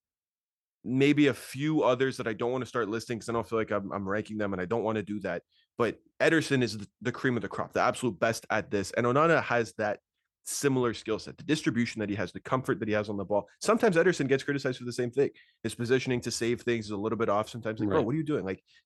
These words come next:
Speaker 1: that, that should be an easy save for the quality that you are. But being able to play out from the back is imperative for both of these managers' systems. And with De Zerbi, you look at who he's been able to play out from the back with, and you're like, "Damn, bro, that, that guy's not very good."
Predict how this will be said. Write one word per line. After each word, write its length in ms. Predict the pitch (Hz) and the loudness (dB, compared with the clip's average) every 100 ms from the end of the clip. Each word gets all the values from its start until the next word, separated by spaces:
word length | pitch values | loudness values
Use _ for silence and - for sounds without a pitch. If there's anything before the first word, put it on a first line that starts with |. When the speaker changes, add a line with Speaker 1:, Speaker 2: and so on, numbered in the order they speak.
| _ | _
Speaker 1:
that, 160 | 127 - | 0 2
that 160 | 127 | 0
should 180 | - 147 | 0 -2
be 140 | 131 | 0
an 80 | 123 | 0
easy 180 | 120 117 | 0 -4
save 260 | - 123 104 | 0 0 0
for 140 | 113 | -4
the 100 | 101 | -6
quality 520 | - 107 101 104 104 | -8 -4 -2 -2 -2
that 160 | 101 90 | -2 -2
you 160 | 98 | -2
are. 240 | 87 113 - _ _ _ _ _ _ _ _ _ - | 0 0 -2 _ _ _ _ _ _ _ _ _ -2
But 140 | 120 | 0
being 180 | 139 156 | 4 4
able 140 | 156 | 4
to 100 | 151 | 2
play 240 | 131 113 113 | -2 0 2
out 160 | 117 | 2
from 160 | - 113 | 0 -4
the 80 | 98 | -2
back 380 | 87 101 135 - _ | 0 -2 -4 -12 _
is 140 | - 117 | -6 -4
imperative 460 | 113 117 120 117 | -2 2 2 2
for 100 | - | -2
both 300 | 92 107 113 | -4 0 0
of 100 | 120 | 0
these 180 | 101 110 | -2 -4
managers' 440 | 98 101 95 98 - | -2 -4 -4 -8 -6
systems. 400 | 98 127 135 - - _ | -4 0 -2 -4 -18 _
And 100 | 120 | 2
with 120 | 131 131 | 2 2
De 60 | |
Zerbi, 380 | 117 131 117 101 - - | 2 2 2 -2 -6 -6
you 80 | 120 | -2
look 160 | 143 | 2
at 80 | 165 | 2
who 200 | 135 131 | 0 0
he's 100 | 143 | 0
been 140 | 113 113 | -2 -4
able 140 | 117 | -4
to 80 | 117 | -8
play 200 | - 104 | -6 -2
out 220 | 107 104 | 0 -2
from 140 | - 110 | -4 -4
the 80 | 95 | -2
back 240 | 90 104 - - | 0 -2 -4 -12
with, 360 | 98 117 156 - _ _ _ _ _ _ | -2 0 0 -8 _ _ _ _ _ _
and 100 | 113 | -4
you're 80 | 123 | 0
like, 300 | 113 104 - _ _ _ _ _ _ _ | 0 -2 -8 _ _ _ _ _ _ _
"Damn, 180 | - - | -14 -14
bro, 140 | - - | -14 -10
that, 300 | - - - | -10 -8 -10
that 120 | 170 | -6
guy's 140 | 226 180 | -4 0
not 200 | 185 - | -2 -2
very 340 | 104 127 131 | -4 -2 0
good." 260 | - 110 | 0 -2